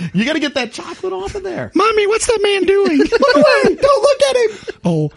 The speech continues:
Speaker 2: just, just ignore him, honey. I
Speaker 1: Yes.
Speaker 2: think he's on the spectrum. <laughs>
Speaker 1: Yes. Oh. And the third one I got,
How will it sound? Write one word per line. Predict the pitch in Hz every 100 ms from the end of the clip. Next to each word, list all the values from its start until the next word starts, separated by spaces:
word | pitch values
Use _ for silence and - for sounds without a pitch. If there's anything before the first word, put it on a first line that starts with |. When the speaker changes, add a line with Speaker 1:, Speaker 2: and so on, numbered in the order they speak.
| - _ _ _ -
Speaker 2:
just, | 196 -
just | 185 190
ignore | 202 180 165
him, | 156
honey. | 156 151
I | 139
Speaker 1:
Yes. | 190
Speaker 2:
think | 196
he's | 202
on | 208
the | 202
spectrum. | - 160 - 151 -
<laughs> | - 247 - -
Speaker 1:
Yes. | - - - - - - - - 392 - _ _ _ _ - - _ _ -
Oh. | 139 127 120 104 92 92 - _ - _ - -
And | 208
the | 190
third | 285 302
one | 294 269
I |
got, | 262 269